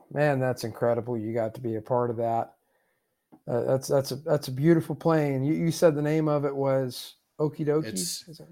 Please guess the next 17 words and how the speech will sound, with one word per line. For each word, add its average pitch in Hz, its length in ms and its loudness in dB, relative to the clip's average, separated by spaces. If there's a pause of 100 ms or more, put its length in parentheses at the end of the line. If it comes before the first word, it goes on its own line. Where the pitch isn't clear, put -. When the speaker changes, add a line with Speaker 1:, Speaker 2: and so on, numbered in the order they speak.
Speaker 2:
yep, 139 300 -6
it's 117 220 -8
Okie 123 320 -8
Dokie. 117 460 -10 (300)
Um, 101 480 -6 (560)
it 107 60 -8
was 107 100 -6
a 101 60 -8
C 123 300 -2
forty-seven 117 640 -4
that 104 360 -4 (420)
actually 107 340 -6
participated 110 840 -6
in 104 420 -8
the 101 320 -4
Normandy 104 480 -6
invasion. 104 680 -6